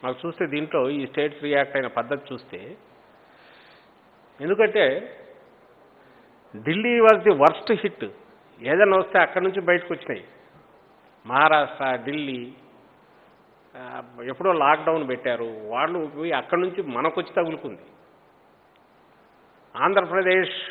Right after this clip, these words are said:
మీరు గమనిస్తే, కోవిడ్ మూవ్‌మెంట్‌లో fifteen twenty days వెనక ఎందుకు వస్తుందంటే, ముందు జాగ్రత్తలు తీసుకున్నారు, ఇక్కడ ఉన్న దీనివల్ల కూడా కారణం, ప్లస్ డెన్సిటీ అక్కడ ఎక్కువ ఉన్నందువల్ల. కాబట్టి ఇది పాలిటిక్స్ మాట్లాడుకునే టైం కాదు, ఒకరి మీద ఒకరు వేసుకోవడానికి కాదు.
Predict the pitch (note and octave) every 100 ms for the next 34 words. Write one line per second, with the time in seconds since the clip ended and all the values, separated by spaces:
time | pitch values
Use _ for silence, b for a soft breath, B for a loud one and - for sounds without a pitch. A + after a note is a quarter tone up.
0 | - - - D3+ C#3+ D3+ F#3 E3 - D3+
1 | E3+ F#3+ - - - - _ _ - D3+
2 | F3 D#3+ D3 D#3+ E3+ D#3+ B2 C3+ E3+ F3+
3 | - - b b b - C#3+ D#3+ D3+ C#3+
4 | C#3+ D#3+ F#3 - C#3 A#2+ - - - _
5 | _ _ _ _ _ _ _ _ - D#3
6 | F3+ F3+ D3 E3 F3 D#3+ - C#3+ C3 D3
7 | D3 E3+ D3 D3+ E3 D#3 C#3 C3+ B2+ C3
8 | C3+ F3+ D3+ C3 C#3+ C#3 D3+ C#3+ C3+ C3
9 | B2+ B2 B2+ G#3 - b b b b _
10 | C3+ C3+ C3+ D3 - b b b - G#3
11 | - F3 F3+ - G3 E3 D#3 D3 E3 D#3
12 | D3 C#3 C3+ C3 C3+ D3 C3 - C#3 F#3+
13 | G#3 F#3+ E3+ E3+ D3+ D3+ D3 C#3+ B2+ G#2
14 | G#2 A#2+ D#3 E3 E3 C#3 C3+ - C3 A2
15 | G2+ G2+ G2